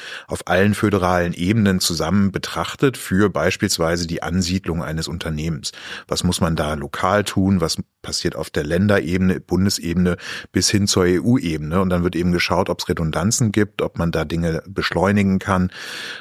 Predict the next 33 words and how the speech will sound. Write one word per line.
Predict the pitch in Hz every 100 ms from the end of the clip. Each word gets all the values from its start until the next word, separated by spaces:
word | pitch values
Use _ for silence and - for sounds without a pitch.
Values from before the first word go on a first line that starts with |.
| -
Ähm, | 95 90 90 90 92 -
andere, | 101 107 110 101 98 90 80
äh, | 76
Ansätze | 104 101 98 -
sind | 90 95 101
zu |
sagen, | 92 90 92 92
na | 90
ja, | 90 107
wenn | 101 98
ich, | 95 - -
äh, | - - - - -
eine | - 95 92 82
Windkraftanlage | 127 - - 90 - 160 165 151 151 165
baue, | 165 - - 85 104
dann | 120 92
brauche | - 95 101
ich | 98 -
für | 101
jede | 87 87 107 131
Windkraftanlage, | 92 101 - 92 98 - 92 92 92 92
die | 87
ich | 87
in | 87
Deutschland | 80 - 85
hinstelle, | 85 90 - 101 101
eine | 98
neue | 90 90 87 95 92
Genehmigung | 87 87 110 110 87 92
von | 95
A | 85 85
bis | 90 -
Z. | - 101 -